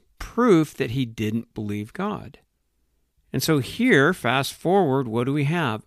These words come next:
A man who has nothing to offer. Jesus has no good works to perform, cannot do any good works because he's being crucified for his, his crimes and his sin, but he only believes that Jesus is going to enter his kingdom.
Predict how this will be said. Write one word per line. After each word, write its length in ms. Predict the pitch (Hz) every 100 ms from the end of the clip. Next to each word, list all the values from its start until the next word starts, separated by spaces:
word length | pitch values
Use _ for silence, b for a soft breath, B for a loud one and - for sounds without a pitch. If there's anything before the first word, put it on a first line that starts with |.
| -
A 80 |
man 500 | 123 131 170 139 113 -
who 140 | - 131
has 200 | 120 117
nothing 460 | 120 147 - 196
to 140 | 180 -
offer. 480 | 143 135 - 127 120
Jesus 440 | 147 151 185 170 170
has 200 | 120 113
no 180 | 131 175
good 220 | 160 143
works 340 | 117 113 -
to 100 | -
perform, 560 | - 101 - 160 160 156 - -
cannot 400 | 185 180 139 135
do 120 | 127
any 200 | 147 151
good 180 | 131 117
works 380 | 127 160 156
because 340 | - 117 131 127
he's 160 | 113
being 220 | 117 113 107
crucified 760 | - 196 - 120 - 110 107
for 260 | - 131 123
his, 340 | 113 107 107 _
his 200 | 113 -
crimes 500 | - 143 147 175 151
and 120 | 127
his 100 | 120
sin, 640 | - - 147 101 85 98 - _ _ _
but 120 | 135
he 100 | 135
only 220 | 143 151
believes 880 | 156 147 143 113 95 87 - - - -
that 160 | 139
Jesus 480 | 143 143 160 160 151
is 100 | 123
going 300 | 123 139 151
to 160 | - - 151
enter 320 | 147 147 143
his 120 | 135
kingdom. 640 | - 143 127 104 101 143